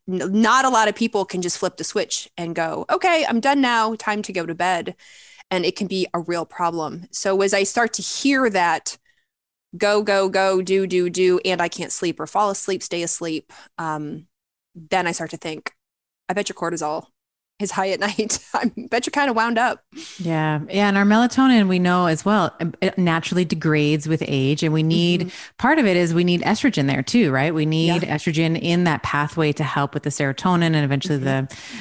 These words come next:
Speaker 2: the, um, the melatonin synthesis as well. I always, I always, um, hear things, uh, just exactly what you said, the wired and the tired, they need the coffee,
Speaker 1: Mm-hmm.
Speaker 2: um, and then the belly fat. Like, I just, no matter what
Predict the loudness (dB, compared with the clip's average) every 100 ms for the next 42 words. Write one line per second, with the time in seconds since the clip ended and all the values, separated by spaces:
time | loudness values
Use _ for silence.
0 | -10 -2 2 2 2 0 0 -4 -6 -4
1 | 0 0 0 0 0 -2 -4 -4 -8 -8
2 | -2 -2 -2 -4 -10 -6 0 4 4 4
3 | 4 2 2 4 4 4 0 -4 0 2
4 | 2 0 -2 -4 -2 0 0 0 0 -2
5 | -4 -4 -2 -2 -4 -4 0 0 0 -2
6 | 0 0 0 0 0 -2 0 0 0 0
7 | 2 2 2 0 -2 -2 0 0 0 -2
8 | -2 0 2 0 -2 0 0 0 0 2
9 | 2 0 -2 -8 -10 -2 2 2 2 0
10 | 2 2 0 2 2 2 2 0 2 2
11 | 0 -2 -2 -2 -2 -2 -2 0 2 4
12 | 2 2 2 2 0